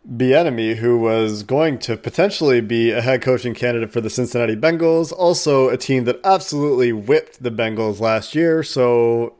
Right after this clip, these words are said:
preseason game one, you'll get a couple drives, maybe from starters, maybe not. Week three, they host the New York Giants, and whoever their quarterback is, probably Eli Manning, I guess.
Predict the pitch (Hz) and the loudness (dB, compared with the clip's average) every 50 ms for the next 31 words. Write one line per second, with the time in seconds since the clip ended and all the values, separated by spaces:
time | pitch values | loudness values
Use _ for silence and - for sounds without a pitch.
0 | _ - - 240 254 - 202 165 135 147 131 127 131 123 117 127 135 135 131 123 | _ -6 -4 -4 -2 0 0 0 0 0 2 2 2 2 2 0 -2 0 0 0
1 | 117 110 123 123 113 - - _ - 131 - 135 127 107 123 123 101 120 113 110 | 0 0 0 -2 -2 -4 -12 _ -16 -8 -4 -4 -2 0 -2 -2 0 0 0 2
2 | 113 117 113 104 113 117 113 113 113 107 - 110 107 - - 117 113 110 110 110 | 2 0 -2 -2 -2 -4 -2 -2 -4 -6 -6 -10 -10 -6 -4 -2 -2 -2 -2 -4
3 | 107 101 110 113 107 110 107 107 123 139 143 139 135 - - _ _ _ _ - | -4 -4 -4 -4 -4 -4 -4 -4 -2 -2 -2 -2 -4 -6 -10 _ _ _ _ -20
4 | _ _ _ _ _ _ _ - 135 156 214 226 - - - 180 175 233 226 185 | _ _ _ _ _ _ _ -8 -4 -2 -2 -2 -4 -6 -2 0 0 0 0 0
5 | 180 185 190 165 156 151 151 135 120 156 175 185 175 180 - - 151 139 135 143 | -2 -2 0 2 2 2 2 2 2 2 2 2 2 0 -2 -2 -2 0 2 2
6 | 151 151 151 143 139 135 120 107 117 113 131 139 151 156 143 131 135 156 170 - | 2 4 4 4 4 2 0 -4 -8 -2 0 2 2 2 2 0 -2 -4 -6 -10
7 | - - - - 143 135 127 127 127 113 117 127 135 135 127 123 120 117 123 143 | -14 -14 -10 -6 -4 -2 -2 -2 -2 -2 0 0 2 2 2 0 0 0 0 0
8 | 135 - 127 123 113 113 107 107 107 107 107 104 113 110 113 107 - 127 123 120 | 0 0 0 0 0 0 -2 0 0 0 0 0 -2 -4 -4 -4 -2 -2 -2 -2
9 | 117 113 107 110 110 117 120 113 110 110 110 107 107 107 107 107 107 104 104 104 | -2 -4 -6 -6 -6 -4 -4 -2 0 0 -2 -2 -2 -2 -4 -4 -4 -4 -6 -6
10 | 101 110 110 120 135 131 - - | -4 -4 -2 -2 -4 -6 -10 -16